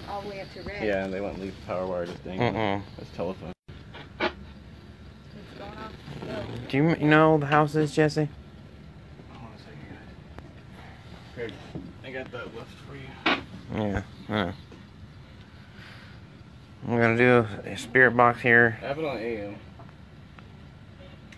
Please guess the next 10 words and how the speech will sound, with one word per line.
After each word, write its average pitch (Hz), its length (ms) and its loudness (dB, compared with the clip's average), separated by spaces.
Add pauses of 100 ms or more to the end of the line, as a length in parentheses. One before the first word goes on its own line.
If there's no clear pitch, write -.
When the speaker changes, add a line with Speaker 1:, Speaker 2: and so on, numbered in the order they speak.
(140)
Speaker 2:
Um, 92 200 -12 (1000)
it's - 80 -18
gonna 82 160 -10
get 78 160 -10
a - 560 -16
lot 90 180 -12
less 92 140 -8 (320)
interference. - 480 -10 (260)
A - 80 2
M. 104 240 -6